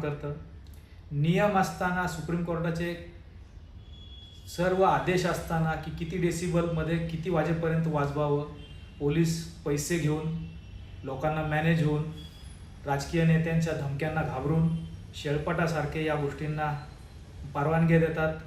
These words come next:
स्वतः पोलीस नालायक सार-, नालायकांसारखं नाचतात या गोष्टींमध्ये. इतकं घाणेरडं स्वरूप समाजाचं करून ठेवलं आहे. या यंत्रणांनी आत्ता तरी अक्कल वापरून आपल्या सगळ्या, आत्ता ज्या सणवार सुरू होतील,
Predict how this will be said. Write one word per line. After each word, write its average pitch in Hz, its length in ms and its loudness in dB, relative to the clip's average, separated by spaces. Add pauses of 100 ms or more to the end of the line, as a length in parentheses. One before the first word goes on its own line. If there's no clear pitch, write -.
(260)
स्वतः 147 260 -2
पोलीस 156 500 2
नालायक 156 320 4
सार-, 147 260 0
नालायकांसारखं 147 800 0
नाचतात 156 460 -2
या 143 60 0
गोष्टींमध्ये. 143 680 -2 (560)
इतकं 165 300 -2
घाणेरडं 175 440 0
स्वरूप 156 380 -2
समाजाचं 143 400 0
करून 143 280 -2
ठेवलं 123 260 -8
आहे. 113 260 -12 (480)
या 151 60 0
यंत्रणांनी 165 680 0
आत्ता 156 380 -2
तरी 170 140 0
अक्कल 165 400 0
वापरून 156 380 0
आपल्या - 280 -2
सगळ्या, 151 300 0 (880)
आत्ता - 240 -6
ज्या 147 140 2
सणवार 160 380 4
सुरू 151 260 2
होतील, 135 360 0